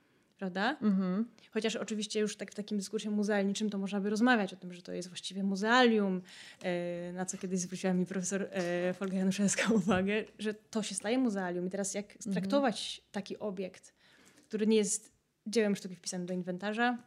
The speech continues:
Speaker 1: tylko jedną z wielu wersji tego dzieła, no bo jak ono się niszczy, to ono jest naprawiane, ono jest klejone, ono jest wykonywane ponownie.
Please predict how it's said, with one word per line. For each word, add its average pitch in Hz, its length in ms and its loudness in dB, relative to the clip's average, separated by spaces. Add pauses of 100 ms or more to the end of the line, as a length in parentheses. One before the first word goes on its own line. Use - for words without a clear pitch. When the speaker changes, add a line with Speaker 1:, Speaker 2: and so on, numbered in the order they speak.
(680)
Speaker 1:
tylko 208 560 -2 (1000)
jedną 269 420 6
z 226 120 2
wielu 254 560 6
wersji 254 600 6
tego 214 240 0
dzieła, 196 220 0
no 269 60 -2
bo 277 60 -2
jak 269 80 -4
ono 262 80 -2
się 262 120 0
niszczy, 240 320 4
to 214 80 -2
ono 208 160 0
jest 202 440 0
naprawiane, 220 640 4
ono 185 140 -2
jest 185 180 0
klejone, 220 460 6
ono 180 100 -4
jest 185 120 -2
wykonywane 233 460 4
ponownie. 214 600 2